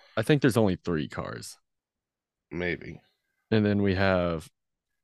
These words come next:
Speaker 2: Incredibles
Speaker 1: The
Speaker 2: two.
Speaker 1: Incredibles two. We have a prequel to Monsters, Inc.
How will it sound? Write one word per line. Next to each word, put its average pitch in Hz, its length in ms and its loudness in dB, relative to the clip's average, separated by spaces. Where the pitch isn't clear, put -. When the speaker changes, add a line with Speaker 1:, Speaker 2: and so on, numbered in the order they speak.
Speaker 2:
Incredibles 92 600 -2
Speaker 1:
The 98 200 4
Speaker 2:
two. 98 520 4
Speaker 1:
Incredibles - 80 -16
two. 98 600 2
We 104 200 0
have 107 260 2
a 76 300 -2
prequel 110 760 -2
to - 100 -6
Monsters, 76 540 -4
Inc. 52 280 -6